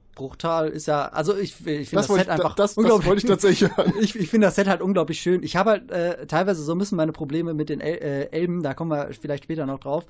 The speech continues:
Speaker 1: äh, die, ähm, finde ich manchmal so ein bisschen anstrengend. Aber, äh, natürlich ist es wunderschön da. Ähm, das, äh, es ist aber auch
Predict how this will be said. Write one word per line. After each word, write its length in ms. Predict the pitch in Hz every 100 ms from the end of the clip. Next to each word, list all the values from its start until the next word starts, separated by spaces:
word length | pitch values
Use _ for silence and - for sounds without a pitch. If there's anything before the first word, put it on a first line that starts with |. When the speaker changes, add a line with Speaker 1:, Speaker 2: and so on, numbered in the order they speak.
| _ _
Speaker 1:
äh, 500 | 143 143 147 - -
die, 220 | 143 156
ähm, 640 | 151 - - 139 135 135 131 _ _ _
finde 140 | - 160
ich 40 |
manchmal 240 | 160 165 147
so 60 |
ein 20 | 156
bisschen 160 | 156
anstrengend. 400 | 156 175 - 170 - -
Aber, 320 | 160 190 208 185
äh, 180 | 170
natürlich 380 | 170 156 196 160
ist 120 | - - -
es 40 |
wunderschön 440 | 143 139 123 143 139
da. 540 | 123 - 131 127 127
Ähm, 340 | 127 - - -
das, 280 | - 135 -
äh, 280 | 160 135 131
es 160 | - 151
ist 140 | 180
aber 240 | 214 175 175
auch 160 | -